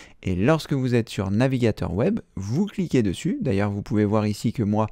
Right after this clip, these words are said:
comme je vous l'ai dit tout à l'heure, c'est Google Chrome, mon navigateur par défaut, c'est-à-dire celui qui va s'ouvrir lorsque je vais cliquer sur un lien internet. Mais si vous préférez le changer, vous cliquez ici sur Google Chrome,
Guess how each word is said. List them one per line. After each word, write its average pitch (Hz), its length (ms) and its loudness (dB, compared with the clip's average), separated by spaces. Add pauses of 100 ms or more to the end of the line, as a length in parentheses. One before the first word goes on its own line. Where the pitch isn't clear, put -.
(200)
comme 98 160 -2
je 101 120 2
vous 101 120 0
l'ai 107 120 6
dit 107 120 0
tout - 200 -2
à 107 80 8
l'heure, 101 220 2
c'est 104 160 -2
Google 135 380 4
Chrome, 131 480 2
mon 117 200 0
navigateur 113 580 2
par 92 160 -4
défaut, 170 340 -4 (280)
c'est-à-dire 98 300 -6
celui 113 300 2
qui 123 140 0
va 95 140 2
s'ouvrir 123 600 0
lorsque 117 400 0
je 120 100 2
vais 110 120 2
cliquer 107 320 -2
sur 101 180 -4
un 98 60 0
lien 98 140 -2
internet. 95 460 -6 (480)
Mais 110 120 2
si - 180 0
vous 190 140 4
préférez 117 360 0
le 98 120 -2
changer, 95 340 -4
vous 160 180 -4
cliquez 170 320 0
ici 147 360 0
sur 101 260 -2
Google 92 320 0
Chrome, 175 340 0